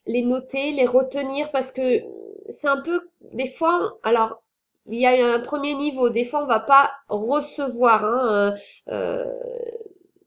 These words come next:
les, des idées, par exemple. Euh, après, il y a la deuxième étape, on va être en mesure de les recevoir. Donc, je vais parler des conditions qui vont nous permettre de recevoir justement, euh, tout, cette inspiration, ces idées, cette créativité.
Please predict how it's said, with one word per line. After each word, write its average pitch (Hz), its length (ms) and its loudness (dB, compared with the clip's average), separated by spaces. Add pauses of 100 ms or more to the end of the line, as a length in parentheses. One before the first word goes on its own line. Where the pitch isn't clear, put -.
(160)
les, 190 240 0
des 190 320 -2
idées, 226 280 -4
par 214 180 -2
exemple. 220 500 0 (720)
Euh, 190 420 -2
après, 202 360 0
il 269 60 2
y - 20 4
a 208 100 6
la 202 60 0
deuxième 233 300 4
étape, 302 360 0
on 262 60 -2
va 226 160 2
être 226 100 0
en 226 80 0
mesure 226 320 0
de 226 100 6
les 202 180 6
recevoir. 240 760 4
Donc, 208 160 2
je 196 60 -8
vais 202 80 2
parler 202 320 0
des 202 160 0
conditions 220 500 -8
qui 254 160 -8
vont 208 120 -2
nous 202 160 0
permettre 214 360 -2
de 185 80 -6
recevoir 214 680 -2
justement, 214 600 -2 (300)
euh, 170 480 -2 (260)
tout, 190 400 -10
cette - 280 -8
inspiration, 180 640 -6
ces 185 260 -4
idées, 180 200 -4
cette 202 260 -10
créativité. 202 880 -6